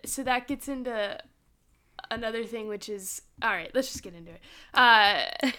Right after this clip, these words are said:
Speaker 1: I tried to find some cool things about Anna Huang. There's not really anything about there, uh, about her out there. She's just a best-selling author. She's a self-proclaimed, uh,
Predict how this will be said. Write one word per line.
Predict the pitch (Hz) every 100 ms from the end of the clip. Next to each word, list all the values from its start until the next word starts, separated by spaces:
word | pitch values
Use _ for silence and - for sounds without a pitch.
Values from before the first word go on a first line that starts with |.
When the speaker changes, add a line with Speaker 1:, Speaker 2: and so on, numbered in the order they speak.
| -
Speaker 1:
I | 262 254 277
tried | 320 392
to |
find | - 392
some | 330 285
cool | 302
things | 262 254 226
about | 220
Anna | 196 214
Huang. | 202 202 202 180
There's | 220 214
not | 190
really | 170 165
anything | 156 170 170
about | 160 165
there, | 175 170 - _ -
uh, | - _ -
about | 220 202 190
her | 180 185
out | 170 170
there. | 175 175 180
She's | - - 180
just | 185 175 196
a |
best-selling | 180 185 180 185 175 170
author. | 170 175 175
She's | 170 202 180
a | 190
self-proclaimed, | - 170 - 190 190 170 170 170
uh, | - - -